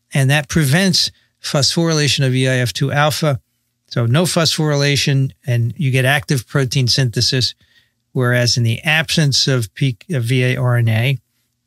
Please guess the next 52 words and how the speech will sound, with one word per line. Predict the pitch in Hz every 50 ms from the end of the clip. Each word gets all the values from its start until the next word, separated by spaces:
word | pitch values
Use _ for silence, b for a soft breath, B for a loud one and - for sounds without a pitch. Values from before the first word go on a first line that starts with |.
| _
if, | 135 113 107 - - - -
uh, | - - -
the, | 151 135 151 147 -
the | 104 151 135 131
adenovirus-infected | 143 156 160 185 156 156 156 156 - - 156 135 - 151 139 - 151
cell | - - 147
is | - 175 156 127
making | 135 139 147 156 156 - - 160 151 135
double-stranded | 143 135 123 131 117 - - 131 123 123 117 120
R | 117 113
N | 113 117
A. | 131 143
If | 151 143 - _ _ _ _ _ _ _ _ -
you |
didn't | 127 151 160 147
have | 139 139 135 123
V | 131 135 131
A | 131 127
R | 127 123 123
N | 120 123
A, | 127 127
you | 127 120 117
would | 110 113
get | 117 117 107
inhibition | 110 117 131 123 131 131 123 - 139
of | 120 107
protein | - 131 123 - 120 113 104
synthesis. | - 156 147 - - - 151 131 120
You | 143 147 156
could | - 165 131
do | 156 180 196
this | 180 165 - 151
experiment. | 135 - - 190 196 202 160 131 117 - - b b b b b _ _
You | 170
can | - 147 135
delete | 117 127 127 156 190 185 - - - _ _ _ _
the | - 131
V | 120 143 156 151 151
A | 147 135
R | - 143 143 139
N | 143 139
A | 135
one | 131 127 143 139 139
gene | 127 131 143 143 143 127
from | - 165 165 170
the | 170 160
genome. | 123 151 151 151 147 147 147 147 139
You | 117 - _ _ _ _ _
can | - 120
make | 120 139 123 -
a | 139
virus, | 113 127 131 135 139 143 143 135 - -